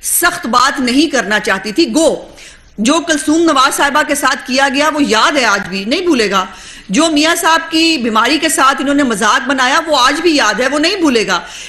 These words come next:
लेकिन चंद सवालात हैं जो मैं जरूर, अ, अ, मीडिया के तवज्जुह से आम आदमी तक पहुंचाना चाहती हूँ।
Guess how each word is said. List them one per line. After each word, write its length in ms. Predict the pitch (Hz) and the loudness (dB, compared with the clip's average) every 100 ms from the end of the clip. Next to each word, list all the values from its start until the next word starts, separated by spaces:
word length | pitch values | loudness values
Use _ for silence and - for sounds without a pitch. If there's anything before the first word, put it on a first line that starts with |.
| - | -4
लेकिन 220 | 349 427 | -2 0
चंद 320 | 440 339 359 427 | -2 0 0 0
सवालात 640 | 403 320 277 247 285 302 | -2 0 2 2 0 0
हैं 260 | 294 214 - - - | -2 -4 -8 -20 -14
जो 120 | 208 339 | -2 0
मैं 260 | 359 247 | 0 0
जरूर, 640 | 247 277 349 381 330 - - | 0 4 4 2 0 -8 0
अ, 40 | |
अ, 640 | 247 247 - 240 233 233 220 | 2 2 2 2 4 4 2
मीडिया 300 | 233 254 311 | 0 2 0
के 120 | 302 | 0
तवज्जुह 400 | 269 233 233 277 | -4 -4 -4 -6
से 200 | - 285 | -2 -2
आम 340 | 285 233 240 240 | -2 -2 0 0
आदमी 280 | 202 208 | 0 -4
तक 220 | 240 247 226 | -6 -6 -6
पहुंचाना 400 | 220 214 185 175 | -4 -2 -2 -4
चाहती 320 | 165 151 | -6 -8
हूँ। 80 | 160 | -12